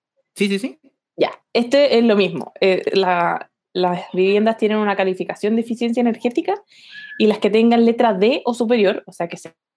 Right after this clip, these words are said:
Speaker 2: sean C, B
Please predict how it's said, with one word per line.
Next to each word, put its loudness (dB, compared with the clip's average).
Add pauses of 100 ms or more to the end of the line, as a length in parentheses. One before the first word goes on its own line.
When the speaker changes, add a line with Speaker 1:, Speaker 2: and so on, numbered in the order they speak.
(1300)
Speaker 2:
sean 0 (240)
C, 0
B -2